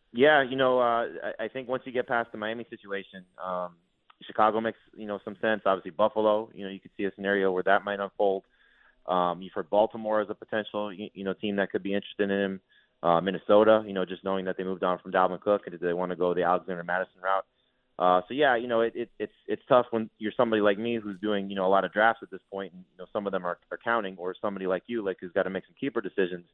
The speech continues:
I think just, uh, you know, whenever your deadline is, you just gotta, you know, cross your fingers and hope for the best.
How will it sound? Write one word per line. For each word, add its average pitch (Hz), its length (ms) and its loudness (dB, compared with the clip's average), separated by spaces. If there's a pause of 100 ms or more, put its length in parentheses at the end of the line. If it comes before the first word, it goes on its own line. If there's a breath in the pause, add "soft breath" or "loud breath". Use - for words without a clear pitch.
(520 soft breath)
I 92 80 2
think 127 220 0
just, 117 180 -2
uh, 110 180 4
you 107 120 -4
know, 98 100 8
whenever 107 300 4
your 101 120 2
deadline 104 440 4
is, 90 180 -6
you 90 60 -16
just 95 180 -14
gotta, 95 320 2
you 95 80 -10
know, 92 80 -8
cross 104 240 0
your 98 80 -10
fingers 101 300 -4
and 85 80 -10
hope 92 120 -6
for - 60 -20
the 80 60 -18
best. 85 180 -2